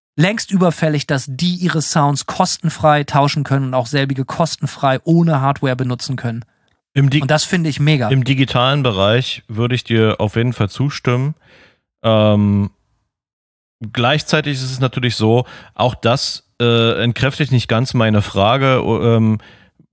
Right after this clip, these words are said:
Speaker 2: wohin soll's aber von da gehen? Weil der Punkt ist, ob jetzt nam, du, eigentlich argumentierst du genau mit dem, was ich gesagt habe. Ja, nam ist noch mal ein paar Prozentpunkte besser, noch mal ein paar Dezim-
Speaker 1: Nee, na, das meine ich nicht,
Speaker 2: Ja.
Speaker 1: sondern, äh, w-, Entschuldigung, du, ich habe mich so ein bisschen verfranst. Du hast
Speaker 2: Mhm.
Speaker 1: absolut nicht unrecht. Was ich meine ist,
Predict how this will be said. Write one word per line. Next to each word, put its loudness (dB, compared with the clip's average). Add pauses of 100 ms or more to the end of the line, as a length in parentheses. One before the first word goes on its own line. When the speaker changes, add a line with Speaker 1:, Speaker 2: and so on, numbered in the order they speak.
(500)
Speaker 2:
wohin 4
soll's -2
aber 2
von 0
da 2
gehen? 0
Weil 2
der 2
Punkt -2
ist, -2
ob 0
jetzt -2
nam, 2 (280)
du, -2
eigentlich 0
argumentierst 2
du -4
genau 2
mit 0
dem, 0
was 0
ich -8
gesagt 0
habe. -2
Ja, 2
nam 2
ist -4
noch 0
mal 2
ein -2
paar -2
Prozentpunkte -4
besser, 0
noch 2
mal 4
ein -4
paar 2
Dezim- -2
Speaker 1:
Nee, 2
na, 2
das 2
meine 4
ich 0
nicht, 4
Speaker 2:
Ja. 2
Speaker 1:
sondern, 2
äh, -2
w-, -8
Entschuldigung, 0
du, -6
ich -2
habe 0
mich -2
so 0
ein -2
bisschen 0
verfranst. -4
Du 2
hast -2
Speaker 2:
Mhm. 4
Speaker 1:
absolut -2
nicht -2
unrecht. -2
Was 0
ich -2
meine 2
ist, -4